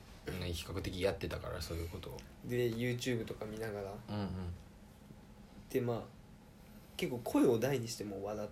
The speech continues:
Speaker 2: たりさ。
Speaker 1: うんうんうん。
Speaker 2: いや、なんだそれみたいな。ちょっと突っ込んでみたりとかもできるし。
Speaker 1: で、好きなタイミングで寝れるしな。
Speaker 2: そう。
Speaker 1: <laughs>
Speaker 2: それが一番いいわ。
Speaker 1: もう家やから。
Speaker 2: 帰宅の工程いらず。
Speaker 1: <laughs> あれはいいね。工程いらずですよ。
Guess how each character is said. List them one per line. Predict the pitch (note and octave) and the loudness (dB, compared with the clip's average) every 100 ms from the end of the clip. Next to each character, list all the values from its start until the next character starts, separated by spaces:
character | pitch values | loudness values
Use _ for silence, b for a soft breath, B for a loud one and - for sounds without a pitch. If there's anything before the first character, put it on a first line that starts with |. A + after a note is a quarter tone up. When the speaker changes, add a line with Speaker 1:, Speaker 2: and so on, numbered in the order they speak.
| - | -4
Speaker 2:
た | G2 | -6
り | |
さ。 | - - A#2+ - | -6 -6 -6 0
Speaker 1:
う | |
ん | |
う | G2 | 0
ん | F#2 F#2 F#2 F#2+ G2+ - - - - - - | 2 0 -2 -4 -8 -10 -14 -16 -16 -16 -8
う | - | -2
ん。 | |
Speaker 2:
い | A#2+ | 2
や、 | A2 | 2
な | A#2 | 0
ん | F#3 | -2
だ | B3 | -2
そ | C4 A#2 | -2 -2
れ | |
み | G2+ G#2+ | -2 -8
た | |
い | - | -10
な。 | - - - - - - - - - | -12 -14 -16 -18 -18 -18 -18 -12 -2
ち | |
ょ | A2 | -2
っ | |
と | - | -2
突 | - | -6
っ | - | 0
込 | A#2+ | 0
ん | |
で | A2 | 0
み | G#2 | -4
た | G#2 | -6
り | A2+ | -6
と | A2 | -6
か | - | -8
も | - | -8
で | A#2 A2 | -8 -10
き | - | -10
る | - | -10
し。 | - - - - A#2+ | -10 -4 -4 2 6
Speaker 1:
で、 | A#2 A2 A2 - | 10 10 10 4
好 | - - | -2 0
き | - | 2
な | F#2+ | 4
タ | F#2 | 4
イ | F#2 | 4
ミ | |
ン | F2+ | 4
グ | F2+ | 2
で | |
寝 | F2+ G#2+ | 2 2
れ | A2+ | 2
る | A2 | 0
し | - | -2
な。 | - - - | -8 -14 2
Speaker 2:
そ | - B2+ - | 6 6 6
う。 | A2+ - | 0 2
Speaker 1:
<laughs> | F#2+ | 2
Speaker 2:
そ | - - | 4 12
れ | G3 | 12
が | D#3+ | 12
一 | D3+ B2+ | 12 12
番 | C#3+ | 12
い | B2+ | 12
い | |
わ。 | G#2 | 8
Speaker 1:
も | G#2 G#2 | 6 4
う | G#2 | 8
家 | C#3+ F3+ | 12 12
や | E3 G#2 | 12 12
か | F2+ | 10
ら。 | F2 F2 F2 - - - - | 6 4 0 -6 -14 -12 -2
Speaker 2:
帰 | - | 6
宅 | F#3+ F#3+ | 6 8
の | F#3+ | 6
工 | F3+ E3 | 10 8
程 | E3 | 8
い | D#3+ | 6
ら | C#3+ | 8
ず。 | A#2 B2+ E3 D#3+ F3 | 10 12 12 12 12
Speaker 1:
<laughs> | |
あ | D#3 D#3 | 12 12
れ | E3 | 12
は | E3 D#3+ | 12 12
い | D#3+ | 12
い | E3 | 12
ね。 | E3 D3 | 12 10
工 | - C#3+ | 6 6
程 | C#3 | 8
い | C#3+ | 10
ら | C3+ G2+ | 10 10
ず | |
で | F#2 | 8
す | E2+ | 4
よ。 | E2+ | 4